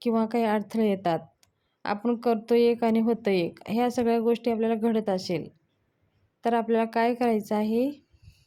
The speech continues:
एक धतुरा घ्यायचा आहे आणि ते धतुरा, अ, सुकलेलं नसावं आणि त्याची दांडी असावी आणि तो ताजा असावा, असं नाही शिळा दोन चार दिवसांनी तोडलेला. ते ताजा असावा, दुकानातून तुम्हाला सहज भेटून जाईल.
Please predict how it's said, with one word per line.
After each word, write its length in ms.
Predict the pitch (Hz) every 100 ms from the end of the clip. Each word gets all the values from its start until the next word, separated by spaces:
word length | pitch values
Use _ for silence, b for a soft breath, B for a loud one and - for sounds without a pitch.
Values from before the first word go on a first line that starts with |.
| b b b b b b b
एक 200 | 233 233
धतुरा 380 | 247 240 233 240
घ्यायचा 380 | 254 240 220 202
आहे 340 | 190 185 147 - b b b b _ _ _
आणि 200 | - 233
ते 160 | 233 254
धतुरा, 540 | 226 240 240 240 254 277 B -
अ, 120 | 214 226
सुकलेलं 540 | 262 254 240 233 247
नसावं 460 | 247 247 208 180 170
आणि 200 | - 220
त्याची 240 | 226 240 233
दांडी 420 | 214 226 220 240
असावी 520 | 240 226 220 190 160 - b b b b b
आणि 240 | 226 233 247
तो 160 | 247
ताजा 420 | 240 254 220 208 240
असावा, 360 | 226 226 220
असं 240 | 220 220 233
नाही 160 | 226
शिळा 280 | 220 240 220
दोन 220 | 214 220
चार 160 | 214 214
दिवसांनी 380 | 214 208 214 214
तोडलेला. 520 | 233 202 196 185 170 -
ते 80 | 220
ताजा 360 | 214 220 202 214
असावा, 400 | 208 220 214 220
दुकानातून 600 | 208 214 214 208 202 214
तुम्हाला 360 | 214 214 208 233
सहज 280 | 254 208
भेटून 320 | 190 196 170 175
जाईल. 240 | 160